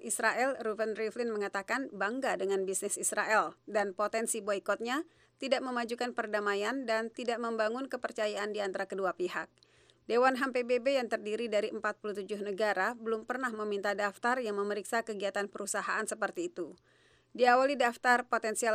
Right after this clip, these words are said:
lebih dari tiga ratus perusahaan, daftar itu diperkecil menjadi seratus dua belas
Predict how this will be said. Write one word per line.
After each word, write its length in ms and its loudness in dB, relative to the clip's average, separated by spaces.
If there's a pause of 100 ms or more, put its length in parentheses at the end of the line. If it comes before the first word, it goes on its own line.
lebih 160 -2
dari 160 2
tiga 240 -2
ratus 240 -2
perusahaan, 720 -2 (320)
daftar 320 2
itu 160 -2
diperkecil 480 -2
menjadi 240 0
seratus 400 -2
dua 240 0
belas 480 2